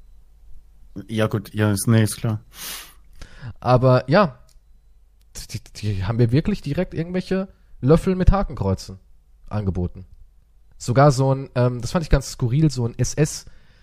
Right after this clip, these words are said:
Speaker 2: ja, Porno-Heftchen war das so. War, es war so im Schützengraben der Renner, hat er mir erzählt.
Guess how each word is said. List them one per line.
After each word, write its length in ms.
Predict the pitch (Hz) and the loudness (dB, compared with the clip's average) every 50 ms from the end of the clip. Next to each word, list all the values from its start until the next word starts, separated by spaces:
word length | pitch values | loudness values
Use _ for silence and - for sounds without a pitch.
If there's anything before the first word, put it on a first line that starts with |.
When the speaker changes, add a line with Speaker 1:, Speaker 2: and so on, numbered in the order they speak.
| _ - - - - _ _ | _ -20 -20 -20 -20 _ _
Speaker 2:
ja, 220 | - 95 107 123 127 | -6 -2 0 2 2
Porno-Heftchen 1300 | 127 - - - - 101 104 120 143 165 165 156 143 113 113 135 135 - - - - 110 98 92 87 95 - - | 0 -2 -6 -6 -4 0 2 2 2 2 2 2 2 4 4 4 4 2 -2 -8 -6 -6 -6 -6 -6 -12 -14 -6
war 160 | 92 92 92 | -2 0 0
das 180 | 87 92 - - | 0 0 -2 -4
so. 220 | - 95 87 85 - - - | -4 -6 -6 -6 -8 -12 -6
War, 200 | 87 107 113 104 | -2 -2 0 0
es 320 | 113 104 101 - - - 98 | -2 -2 -4 -6 -8 -4 0
war 160 | 104 117 120 | 2 2 2
so 140 | 104 113 113 | 2 0 -4
im 80 | 98 | -4
Schützengraben 600 | - - 170 - - 139 - - 117 120 123 123 | -4 -6 -6 -6 -8 -10 -4 0 2 2 2 4
der 160 | 120 117 107 | 2 2 2
Renner, 220 | 113 127 151 110 104 | 4 2 2 2 0
hat 100 | 120 104 | 0 0
er 60 | 101 | 0
mir 120 | 98 98 | 0 0
erzählt. 460 | 101 92 - - - 95 92 90 - | 0 -2 -2 -4 -2 -2 -2 -2 -4